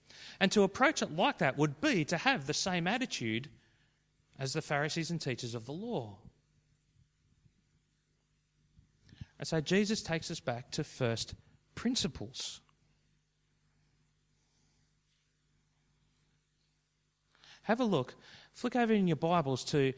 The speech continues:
Matthew nineteen. Mel will put the words up on the screen as well, but it'll be condensed a little bit. It's a bit small. So if you find it easier to look up your own Bible, have a look at that. Matthew nineteen,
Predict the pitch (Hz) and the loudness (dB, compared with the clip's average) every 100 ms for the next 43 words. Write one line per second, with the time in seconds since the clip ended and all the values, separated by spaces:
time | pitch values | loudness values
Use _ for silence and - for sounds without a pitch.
0 | - - 147 165 170 147 143 135 135 139 | -8 -4 0 0 0 2 2 2 2 4
1 | 202 185 - 147 143 147 147 139 131 - | 4 4 2 0 2 4 2 0 -2 0
2 | 151 139 123 117 131 156 143 135 131 135 | 2 2 2 2 2 4 4 4 2 -2
3 | - 135 139 160 - 123 123 123 135 - | 0 2 2 0 0 -2 0 2 0 -2
4 | 135 - 147 113 110 139 127 131 170 165 | -4 -4 -2 -2 0 0 0 -2 0 0
5 | 143 143 135 135 139 131 - 143 - - | 2 2 2 0 0 -2 2 2 0 -14
6 | - - 131 131 135 120 131 143 214 - | -18 -8 -2 2 2 4 6 6 4 2
7 | 170 156 143 127 139 156 151 - 175 151 | 0 2 0 4 4 6 4 4 4 6
8 | 151 - 135 139 233 | 6 6 6 6 6